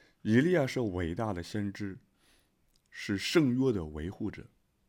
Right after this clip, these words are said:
无论是在旧约还是在新约，是极其被看重的一位先知。他的工作就是要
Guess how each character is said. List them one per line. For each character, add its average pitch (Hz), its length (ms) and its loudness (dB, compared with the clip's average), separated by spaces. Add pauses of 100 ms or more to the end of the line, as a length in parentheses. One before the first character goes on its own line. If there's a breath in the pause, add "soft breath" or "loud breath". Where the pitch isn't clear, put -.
(840)
无 127 140 6
论 160 180 4
是 131 140 -4
在 117 180 -4
旧 113 320 -2
约 98 300 -4 (600)
还 104 220 -2
是 101 140 0
在 101 180 -6
新 98 240 -4
约， 98 320 -2 (640 soft breath)
是 90 280 -6 (240)
极 127 240 2
其 98 300 -6
被 95 240 -6
看 - 380 -6
重 98 120 -4
的 73 120 -4
一 76 80 -6
位 85 180 -8
先 82 300 -12
知。 - 180 -20 (1300 soft breath)
他 - 180 2
的 151 140 4
工 139 260 -4
作 - 320 -8 (560)
就 131 160 4
是 117 200 0
要 98 280 -2